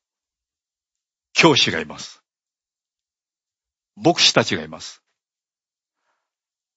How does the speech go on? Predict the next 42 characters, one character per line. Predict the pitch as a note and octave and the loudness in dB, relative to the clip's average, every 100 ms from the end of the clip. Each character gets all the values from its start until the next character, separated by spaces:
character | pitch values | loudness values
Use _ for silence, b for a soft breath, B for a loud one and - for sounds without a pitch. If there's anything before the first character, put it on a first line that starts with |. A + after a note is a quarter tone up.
| _ _ | _ _
あ | - B2+ D#3 | -2 2 6
れ | F3+ | 6
は | F3+ E3+ E3 | 6 6 6
信 | D3 - C4+ | 4 6 6
じ | C#4+ C4 | 4 4
さ | B3+ A#3 | 4 4
え | |
す | F3 G3 | 2 4
れ | F3 | 2
ば、 | C3+ F#3 C#3 - _ _ _ _ | 6 4 4 -2 _ _ _ _
律 | - E3 - | 0 0 0
法 | F3 E3+ | -2 0
に | D3 | 0
従 | - E3 D3+ | 2 4 4
わ | D3+ | 2
な | C#3 | 0
く | - | -4
て | - | -6
も | A2+ A#2+ - | -6 -6 -4
い | E3+ C3 | 0 0
い。 | - _ _ _ _ | -4 _ _ _ _
十 | - G#2+ G#2+ | -10 -4 -4
字 | G2 | 0
架 | G#2+ | 0
を | F2+ | -2
信 | - G#2 | -4 -8
じ | |
さ | F2 G2+ | -4 -4
え | |
す | - F#2 | -4 -14
れ | |
ば。 | E2+ _ _ _ _ _ _ _ _ _ _ _ _ _ _ _ _ _ _ _ _ _ | -20 _ _ _ _ _ _ _ _ _ _ _ _ _ _ _ _ _ _ _ _ _
こ | A2+ | 0
れ | A#2+ | 4
は | A#2+ B2 - _ _ _ _ _ _ _ _ | 6 4 -2 _ _ _ _ _ _ _ _
本 | - A#2 | -4 -4
当 | G#2+ A2 | -2 -2
の | G2 F#2+ - _ - | -2 -6 -10 _ -14
信 | - - C3+ G#2 | -6 -4 -2 -2
仰 | - G2+ | -4 -6
で | F2 | 0
は | A2+ G2 | 2 2